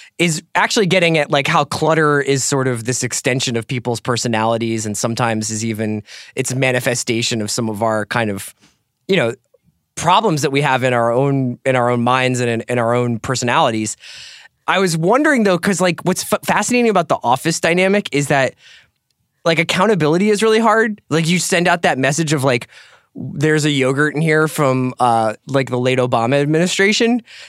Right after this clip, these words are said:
and nobody is, like, sometimes I think people genuinely forget, like, something belongs to them. But then there's just, like, also, like, if I don't take this step forward, it's gonna be really hard to be, like, actually pinged for this.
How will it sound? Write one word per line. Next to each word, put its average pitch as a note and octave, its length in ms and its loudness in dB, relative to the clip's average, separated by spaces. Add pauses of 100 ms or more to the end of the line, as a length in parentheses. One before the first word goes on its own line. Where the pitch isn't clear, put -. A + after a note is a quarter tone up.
(140)
and D3 500 2 (300)
nobody G3 560 2
is, F3+ 160 0
like, D#3+ 280 0 (400)
sometimes A3 480 2
I - 20 0
think F#3 160 0
people E3 240 0
genuinely C#3+ 460 0
forget, B2+ 440 0
like, B2 200 -2
something B2 340 -4
belongs A2+ 360 0
to E3+ 80 -2
them. F#3 260 2 (360)
But E3 140 0
then G#3+ 140 2
there's A#3+ 220 2
just, G3+ 200 -2
like, F3 160 0
also, E3+ 320 2
like, C#3+ 260 0
if C#3 180 -2
I D3 120 0
don't G#3 180 0
take F3+ 240 -2
this D#3+ 140 0
step D3 260 -4
forward, B2 600 0 (400)
it's D#3+ 140 -2
gonna F3 160 0
be E3 80 0
really E3+ 240 2
hard D3+ 260 0
to D#3 60 0
be, C#3 220 0
like, B2 260 0
actually B2+ 440 0
pinged D3+ 420 -2
for G3 100 -2
this. G#3 340 0